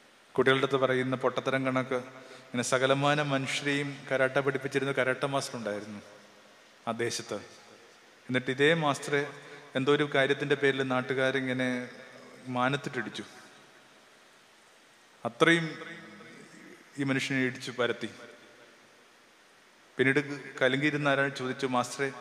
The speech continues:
കരാട്ടയൊക്കെ അറിയാമെന്ന് പറഞ്ഞിട്ട്?" അപ്പോൾ ആ മനുഷ്യൻ വളരെ സങ്കടത്തോടു കൂടി പറഞ്ഞൊരു കാര്യമുണ്ടായിരുന്നു, "നിലത്ത് നിർത്തിയിരുന്നെങ്കിൽ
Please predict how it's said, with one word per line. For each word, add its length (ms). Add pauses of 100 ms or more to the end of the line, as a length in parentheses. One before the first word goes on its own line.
(420)
കരാട്ടയൊക്കെ 440
അറിയാമെന്ന് 340
പറഞ്ഞിട്ട്?" 420 (600)
അപ്പോൾ 160
ആ 40
മനുഷ്യൻ 460 (400)
വളരെ 180
സങ്കടത്തോടു 520
കൂടി 120
പറഞ്ഞൊരു 340
കാര്യമുണ്ടായിരുന്നു, 920 (340)
"നിലത്ത് 460
നിർത്തിയിരുന്നെങ്കിൽ 800